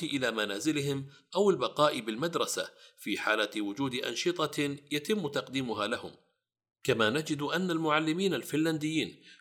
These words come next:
يقضون ساعات تدريس أقل مقارنة بنظرائهم في البلدان الأخرى، ولكن عدد ساعات التدريس القليلة تعطي المعلمين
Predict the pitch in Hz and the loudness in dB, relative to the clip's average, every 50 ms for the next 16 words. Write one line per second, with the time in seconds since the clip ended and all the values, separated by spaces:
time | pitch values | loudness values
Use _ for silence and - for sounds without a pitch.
0 | _ - 135 156 151 - 180 208 220 214 165 135 - - 110 98 95 117 123 117 | _ -2 0 0 0 -2 -2 0 2 2 2 2 2 2 2 4 4 4 4 2
1 | - - 113 - 120 104 110 127 151 151 - 147 131 - - 147 - 196 185 170 | 0 -4 -4 -4 -4 -2 0 0 0 0 0 -2 -2 -2 -2 0 2 2 0 0
2 | - - - - _ _ - 139 143 143 - 156 151 156 185 190 175 156 - - | -2 -8 -14 -20 _ _ -4 -2 -2 2 4 4 4 6 4 2 2 2 2 0
3 | 156 156 151 - - - 156 202 214 175 139 151 131 139 175 190 - - 110 - | 0 0 -2 -4 -2 0 2 2 2 2 2 4 4 4 4 4 2 0 -2 -4
4 | 110 95 90 - - _ - - 110 95 98 92 90 90 113 117 113 117 117 143 | -4 -6 -6 -10 -16 _ -12 -10 -4 -2 -2 0 0 0 0 0 0 0 -2 -4
5 | 147 - - 87 - - - _ _ _ _ _ _ _ _ _ _ _ - 127 | -4 -4 -4 -6 -6 -8 -12 _ _ _ _ _ _ _ _ _ _ _ 0 2
6 | 113 104 101 123 147 147 - - 175 180 185 - - _ _ - - 98 110 - | 4 6 6 6 4 4 2 -2 -2 -2 -4 -10 -18 _ _ -8 2 4 4 4
7 | 151 139 120 120 113 - - 104 101 131 147 - 147 131 - 139 127 139 165 180 | 4 2 -2 -2 -2 2 4 6 6 6 6 4 0 -2 0 0 0 2 0 0
8 | 170 - 160 147 147 - 160 165 190 180 127 98 87 - - - - - - _ | 2 2 0 0 0 0 0 2 2 0 0 0 -2 -4 -10 -18 -20 -20 -20 _
9 | - - 196 208 208 202 185 170 139 110 92 104 107 95 92 95 110 127 143 156 | 0 0 2 4 4 4 4 4 6 6 6 6 4 2 0 0 0 0 -2 -2
10 | - - | -4 -8